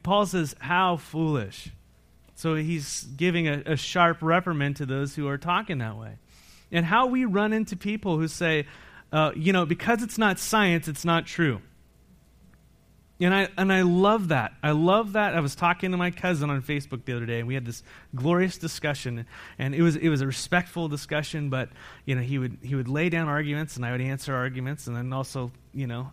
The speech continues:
and it was just a neat exchange. But quite often there are people who are just dogmatic. If it's not scientific, it can't be proven, see you later. And I go, "Great. So let's go a hundred fifty years ago,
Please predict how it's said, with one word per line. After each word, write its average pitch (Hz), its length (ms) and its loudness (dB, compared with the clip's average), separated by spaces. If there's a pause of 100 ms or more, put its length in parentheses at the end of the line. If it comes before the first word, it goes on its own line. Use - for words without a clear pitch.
and 165 140 -2
it - 20 -2
was 170 140 2
just 180 200 -2
a 170 60 2
neat 175 220 2
exchange. 180 760 -4
But 151 180 0 (720)
quite 208 240 2
often 208 320 2
there 160 80 2
are 151 40 0
people 156 220 -2
who 156 60 0
are 135 80 -2
just 127 180 -6
dogmatic. 165 640 4
If 135 100 -8
it's 123 160 -10
not 190 320 -2
scientific, 180 640 -4
it 123 80 -10
can't 196 220 -2
be 190 80 -6
proven, 135 460 -4
see - 300 -4
you 202 100 4
later. 147 340 2 (1700)
And 160 100 0
I 190 80 2
go, 190 200 2
"Great. 175 640 0 (320)
So 175 420 2
let's 202 380 0 (260)
go 196 380 4 (180)
a 160 160 2
hundred 185 300 0
fifty 202 260 0
years 165 260 2
ago, 143 340 -2